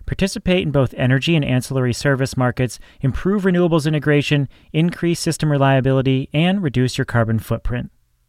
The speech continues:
There's no design or technology risks, no maintenance hassle, and the upfront expense is greatly reduced, especially compared to a system purchase.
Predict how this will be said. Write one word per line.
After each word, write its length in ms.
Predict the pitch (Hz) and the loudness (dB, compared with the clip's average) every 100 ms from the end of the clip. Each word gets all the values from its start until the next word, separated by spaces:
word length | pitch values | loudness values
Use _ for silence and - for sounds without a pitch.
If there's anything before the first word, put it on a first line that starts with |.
| _ | _
There's 240 | - 139 135 | -2 0 2
no 140 | 165 | 2
design 320 | 214 190 190 | 2 2 2
or 40 | 185 | 2
technology 600 | - 175 165 165 151 165 | 0 0 2 2 0 0
risks, 420 | 165 160 - - - - | 0 0 -4 -14 -18 -2
no 160 | 175 | 2
maintenance 420 | 196 180 165 156 - | 4 2 0 -2 2
hassle, 440 | 160 156 170 160 | 2 2 0 -2
and 80 | 135 | -2
the 100 | 120 | 0
upfront 360 | 147 - 170 - | 0 -2 -6 -6
expense 480 | - - 160 156 | -10 0 0 0
is 120 | 135 - | -4 -6
greatly 420 | 127 131 151 147 | -2 0 0 0
reduced, 500 | 151 127 127 127 - | 0 2 0 -2 -6
especially 460 | - - 214 - 165 | -8 -4 -4 -4 -4
compared 400 | 170 147 131 120 | -4 -2 -2 -2
to 80 | |
a 60 | 131 | -4
system 360 | - 107 - 120 | -6 -6 -4 -4
purchase. 540 | 120 113 - - - | -4 -6 -8 -12 -14